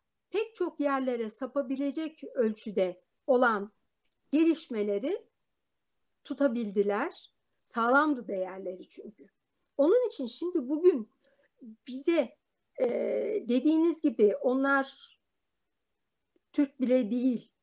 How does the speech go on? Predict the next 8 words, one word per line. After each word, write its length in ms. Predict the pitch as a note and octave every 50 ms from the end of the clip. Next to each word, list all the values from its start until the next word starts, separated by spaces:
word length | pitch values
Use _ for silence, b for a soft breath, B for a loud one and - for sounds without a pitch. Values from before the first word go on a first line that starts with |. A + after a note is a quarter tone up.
| _ _ _ _ _ _ _ _ C#5+
denildiği 580 | D#4+ G3 C4 A#3+ B3 A#3+ A#3 A3+ G3+ C4 C4
zaman 340 | A3 G#3 G3+ G#3 G3+ G#3 G3+
Giritlilere 560 | G3 A#3 B3 E4 E4 - D4 D4 D#4 E4 F4 G4
öyle 300 | G#4 G#4 G4 F#4+ F4 C#4
deniyor 380 | E4 C#4 A#3+ A3 F#3+ F#3 F#3
mesela. 540 | F#3+ F#3 E3+ - - F3 D3 - A2+ D3+ D#3+ _ _
Giritçe 440 | - B3+ B3+ C#4 C4+ - D#4+ D#4+ D#4+
konuşuyorlar. 880 | - C#4+ D4 C#4+ C4 - - C#4 C4 C#4 C#4+ C#4+ D4 D4+ F4 G#4 G#4